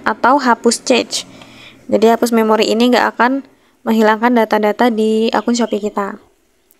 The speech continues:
Nah, kemudian setelah hapus memori, teman-teman bisa hapus data. Nah, tapi sebelum teman-teman hapus data, pastikan teman-teman, eh, tahu ya untuk alamat emailnya atau nomor telepon dan kata sandi akun Shopee kalian.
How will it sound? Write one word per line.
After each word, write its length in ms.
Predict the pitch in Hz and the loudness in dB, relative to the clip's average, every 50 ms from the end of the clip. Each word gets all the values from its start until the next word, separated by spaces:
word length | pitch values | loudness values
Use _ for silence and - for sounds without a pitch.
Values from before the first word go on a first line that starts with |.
| _ _ _ _ _ _ _ _ _ _ 240 | _ _ _ _ _ _ _ _ _ _ 0
Nah, 160 | 226 220 220 | 0 0 2
kemudian 320 | 233 233 233 247 269 294 294 | 2 2 2 2 2 2 0
setelah 240 | - - 277 277 | 2 2 2 4
hapus 400 | 262 262 262 262 262 262 - 254 | 4 2 2 2 2 2 2 2
memori, 560 | 247 240 226 214 208 202 214 254 330 339 - _ _ _ _ _ _ _ _ _ _ _ _ _ _ 240 | 2 2 4 4 2 2 2 0 0 -2 -4 _ _ _ _ _ _ _ _ _ _ _ _ _ _ 2
teman-teman 480 | 254 262 262 269 269 285 294 302 277 262 | 2 2 2 2 2 2 4 4 4 4
bisa 320 | 254 247 - - 254 254 | 4 4 2 2 2 2
hapus 480 | 240 233 233 226 226 - 220 226 - 220 | 2 2 2 0 2 2 2 2 2 2
data. 560 | 220 208 208 - - 214 202 196 202 202 - | 2 2 2 2 0 0 0 0 -4 -6 -4
Nah, 160 | 208 208 208 | -2 0 0
tapi 240 | - 220 233 285 285 | 0 2 2 2 2
sebelum 320 | - 277 247 269 277 285 | 2 2 2 2 0 0
teman-teman 400 | 294 277 277 277 262 254 254 254 247 247 | 0 0 2 2 2 2 0 0 0 0
hapus 240 | 240 - 233 226 220 | -2 -4 -4 -2 0
data, 320 | 214 208 208 - 208 220 | -2 -2 -2 -2 -4 -2
pastikan 480 | - - 240 233 - 240 233 262 277 269 | -2 -2 -4 -4 -4 -2 -2 0 0 0
teman-teman, 480 | 254 240 233 226 220 226 247 269 277 - - _ _ _ _ _ _ _ _ _ _ - | 0 0 0 0 0 0 0 0 0 -2 -8 _ _ _ _ _ _ _ _ _ _ 0
eh, 240 | 220 220 220 214 214 | 2 2 2 2 2
tahu 320 | - 226 226 233 240 233 | 2 2 2 4 4 4
ya 160 | 214 214 214 | 4 4 4
untuk 320 | - 220 214 214 233 240 - - | 2 0 -2 -2 -2 -2 -2 0
alamat 560 | - 220 220 220 214 214 214 214 214 208 208 - _ _ _ - | 0 2 4 4 4 2 2 2 0 0 0 -2 _ _ _ -4
emailnya 720 | 226 226 226 220 208 208 208 202 208 208 202 208 233 247 | 0 0 2 4 4 4 4 2 2 2 2 2 2 2
atau 240 | - 240 226 - 220 | 0 0 0 0 0
nomor 240 | 220 208 208 208 - | 0 0 -2 0 0
telepon 560 | 214 208 208 208 - 233 233 247 269 269 254 | 0 0 0 0 0 2 2 2 2 2 2
dan 240 | 233 220 240 254 240 | 2 2 2 0 0
kata 320 | - - - - 226 - | 0 0 0 0 0 -2
sandi 400 | - - 208 214 214 214 233 - | -2 -2 -4 -2 -2 -2 0 0
akun 240 | 214 214 - 226 220 | 0 -2 -2 -2 -2
Shopee 320 | - - 214 214 214 208 - | -2 -2 -4 -4 -6 -6 -6
kalian. 400 | 208 202 208 208 202 196 190 | -6 -4 -4 -2 -2 -4 -4